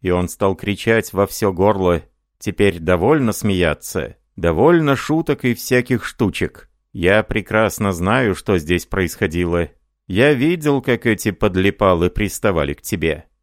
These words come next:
Но ты теперь принадлежишь исключительно мне. Я освободился от Клоца.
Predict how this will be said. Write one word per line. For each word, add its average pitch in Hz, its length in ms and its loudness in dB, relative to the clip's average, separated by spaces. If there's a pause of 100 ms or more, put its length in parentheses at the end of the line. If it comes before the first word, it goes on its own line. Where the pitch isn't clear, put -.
(140)
Но 82 220 -2
ты 90 340 2
теперь 92 420 0
принадлежишь 95 920 0
исключительно 110 800 0
мне. 120 480 -2 (240)
Я 104 300 4
освободился 131 840 0
от 135 100 -4
Клоца. 131 680 0